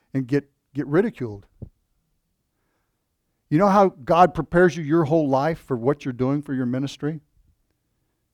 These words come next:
I was teased terribly as a chi-, a child. I was very overweight, I knock-kneed, I couldn't run,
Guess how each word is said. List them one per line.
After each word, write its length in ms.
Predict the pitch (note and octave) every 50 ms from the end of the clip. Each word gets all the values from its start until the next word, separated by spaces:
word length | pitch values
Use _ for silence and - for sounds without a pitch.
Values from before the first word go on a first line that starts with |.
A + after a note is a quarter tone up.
| _ _ _ _ _ _ _ _ _ _ _ _
I 120 | - D3+ G#3
was 180 | G#3+ F3 -
teased 360 | - - - F#3+ F3+ - - -
terribly 500 | - - E3+ F3+ G3 F#3 C#3+ C3+ C3 B2+
as 140 | B2 A2+
a 40 | A#2+
chi-, 280 | - - - C#3+ C3 B2+ _ _ -
a 80 | B2+ A#2+
child. 540 | - - - C#3 A#2+ A#2 A2+ G2+ G2 G2+ G#2 _ _ _ _ _ _ _ _ _ _ _
I 80 | - B2+
was 160 | B2 A#2 A#2
very 360 | A2 G#2+ A#2+ C3 D3 D#3+ E3
overweight, 600 | E3+ D#3+ D#3+ C3+ C#3 B2+ B2+ D3+ E3+ F#3 F#3+ F#3+ - _ _ _ _ _ _ _ _ _ _ _ _ _ _ _ _ _ _ _ _ _ -
I 100 | A#2 G#2 F#2 G2 _ _ _
knock-kneed, 680 | A2+ A#2 C3 C#3+ E3 E3+ D3+ C#3+ C#3 D3 D#3+ F3 F#3 F#3
I 80 | D#3+ C3
couldn't 300 | - - D3 - B2+ B2+
run, 420 | C3 C#3+ D#3+ F#3+ G#3+ G#3+ G3+